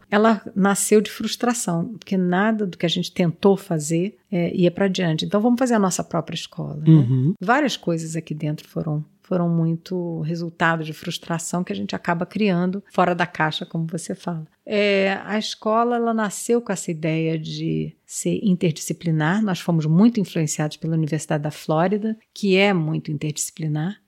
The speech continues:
Speaker 1: É, eu estudei num centro latino-americano, onde o meu colega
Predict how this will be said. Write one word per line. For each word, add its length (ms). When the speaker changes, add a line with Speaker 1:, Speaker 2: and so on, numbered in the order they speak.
Speaker 1:
É, 520
eu 40
estudei 400
num 240
centro 720
latino-americano, 840
onde 480
o 40
meu 180
colega 720